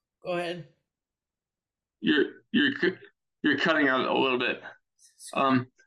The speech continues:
Speaker 2: but, um, but, um, first up, we, from top to bottom, we have,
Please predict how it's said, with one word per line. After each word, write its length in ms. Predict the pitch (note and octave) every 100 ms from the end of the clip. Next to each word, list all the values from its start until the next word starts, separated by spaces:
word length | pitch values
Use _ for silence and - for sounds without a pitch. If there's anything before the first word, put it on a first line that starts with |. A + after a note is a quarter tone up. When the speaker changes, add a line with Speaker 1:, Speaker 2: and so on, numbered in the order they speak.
| _ _
Speaker 2:
but, 280 | D#3+ D#3 D3+
um, 380 | D#3+ C#3+ C#3 B2+ _ _ _ _ _ _ _ _ _ _
but, 340 | C#3+ F3 E3+ F3
um, 320 | D#3+ D#3+ - - -
first 380 | G3+ F#3+ F#3 F#3
up, 260 | F3+ F#3 G3
we, 520 | E3+ F3+ E3+ E3+ - -
from 280 | E3 D#3+
top 300 | C#3+ F3+ D#3+ E3
to 80 |
bottom, 560 | D#3 D#3+ D3+ D#3 E3+ E3 - _ _ _ _ _ _ _ _ _
we 260 | F3 F#3+ F3+
have, 580 | F3 D#3+ D#3 D#3 D3+